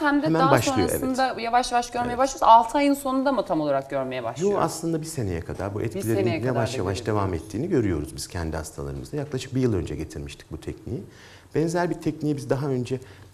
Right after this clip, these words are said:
Speaker 2: başka radyo frekansla yapıyorduk, cildin altına inen yine.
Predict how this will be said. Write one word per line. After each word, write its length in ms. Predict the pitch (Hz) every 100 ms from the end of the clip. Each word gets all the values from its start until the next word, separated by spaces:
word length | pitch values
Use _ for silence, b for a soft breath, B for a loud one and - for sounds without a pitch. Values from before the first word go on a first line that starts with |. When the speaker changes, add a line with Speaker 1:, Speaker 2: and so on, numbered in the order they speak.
| - 120
Speaker 2:
başka 300 | 113 - 104
radyo 240 | 101 107
frekansla 540 | 107 107 117 117 -
yapıyorduk, 340 | 76 - 85 -
cildin 280 | 92 82 90
altına 320 | 85 - 107
inen 220 | 80 69
yine. 280 | 71 71